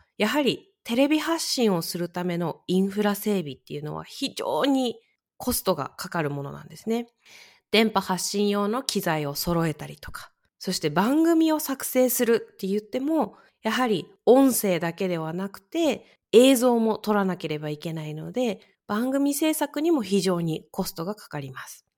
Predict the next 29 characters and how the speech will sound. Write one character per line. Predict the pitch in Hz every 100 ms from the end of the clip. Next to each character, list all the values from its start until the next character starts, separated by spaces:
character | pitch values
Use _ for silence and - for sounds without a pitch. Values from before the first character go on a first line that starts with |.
| _
さ | - 330
ら | 302
に、 | 269 294 269 - _ _ _ -
そ | -
う | 226
い |
っ |
た | 208
番 | 180 214 240
組 | 240 233
を | 214
作 | - - 277
る、 | 240 151 - -
電 | 208 226
波 | 220 160
を |
発 | - 180 -
信 | - 262
す | 247 247
る | 240 - -
中 | 220 220 180
で、 | 196 202 - _ _
や | -
は | 269 349
り | 269 - _ _ -
安 | 233 269
定 | 269 254 240
し | -
た | 226 208 -